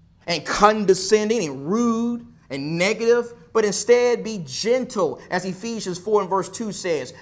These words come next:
Be gentle, show tolerance for one another in love. Philadelphia, brotherly kindness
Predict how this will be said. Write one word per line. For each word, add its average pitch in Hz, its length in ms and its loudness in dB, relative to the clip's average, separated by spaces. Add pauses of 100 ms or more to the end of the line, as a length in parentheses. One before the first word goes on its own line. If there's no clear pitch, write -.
Be 214 180 -6
gentle, 202 480 -2
show 214 220 2
tolerance 254 680 4
for 202 100 -4
one 202 220 0
another 185 300 2
in 170 340 -2
love. 117 400 -6 (3000)
Philadelphia, 196 680 2
brotherly 180 300 0
kindness 170 760 -2